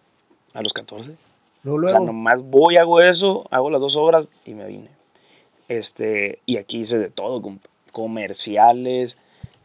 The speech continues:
Speaker 1: eh, salí en Mujer Casos de la Vida Real, eh, todavía existía, eh, La Rosa de Guadalupe, eh, donde sea, compa, donde sea que hubiera una oportunidad, un chancito para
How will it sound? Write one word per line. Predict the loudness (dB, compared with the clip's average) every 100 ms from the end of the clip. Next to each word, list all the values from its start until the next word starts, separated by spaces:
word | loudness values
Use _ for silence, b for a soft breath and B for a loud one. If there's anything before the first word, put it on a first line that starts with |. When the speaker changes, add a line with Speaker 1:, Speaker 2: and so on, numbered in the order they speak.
| -10
Speaker 1:
eh, | -4 -2 -2 -2 -4 -4 -6
salí | -6 -6 -6 -6 -6
en | -6 -10 -12 -12
Mujer | -12 -10 -10
Casos | -8 -6
de |
la | -2
Vida | -2 -4
Real, | -2 0 0 -2 -10 -16 b b b b _
eh, | -16 -14 -14 -16 -10
todavía | -4 -2
existía, | -4 -6 -8 -10 b b b b _
eh, | -8 -6 -6 -6 -8 -10 -12 _ -16
La | -12
Rosa | -6 -4 -4
de |
Guadalupe, | -6 -8 -8 -4 -2 0 -2 b b b _
eh, | -14 -12 -10 -10 -12 -14
donde | -2 0 0 0 2
sea, | 4 4 4 4
compa, | 0 -12 -12
donde | -10 -8 -4
sea | 2 6 6
que | 4
hubiera | -4 -4
una | -4
oportunidad, | -12 -14 -14 -12 -10
un | -10
chancito | -10 -6 -8 -8
para | 0 4 6 4